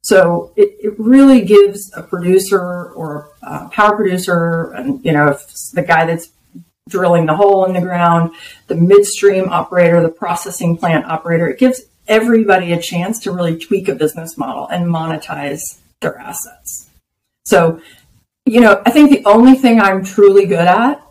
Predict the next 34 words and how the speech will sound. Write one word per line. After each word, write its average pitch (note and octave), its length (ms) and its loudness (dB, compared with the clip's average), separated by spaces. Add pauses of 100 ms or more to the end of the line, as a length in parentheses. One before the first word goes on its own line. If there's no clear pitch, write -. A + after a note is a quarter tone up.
(100)
um, F3 220 2
and E3 100 0
I'll F3 220 2
give F#3 120 0
you F3 60 0
some F3 160 -4
background. E3+ 480 -2
So, E3+ 320 -2 (400)
um, E3 400 0 (300)
when F#3+ 160 -2
I F3 100 2
graduated G3+ 560 2
from F#3 180 -14
college, E3+ 720 -2 (140)
I F3+ 80 -2
got F3 200 0
super A3 520 0
lucky. G#3 580 -2 (100)
It G3+ 160 -4
was - 220 -8
so A3+ 140 2
long G3+ 360 2
ago G#3 540 2 (400)
that, F3 540 2
um, E3 320 0
you G#3 80 -2
still G#3 300 0
had G3+ 180 0
to G3 140 -4
answer F3+ 400 -4
ads E3 360 -2
in F3 80 -10
the D#3 80 -8
newspaper. G#3+ 720 -4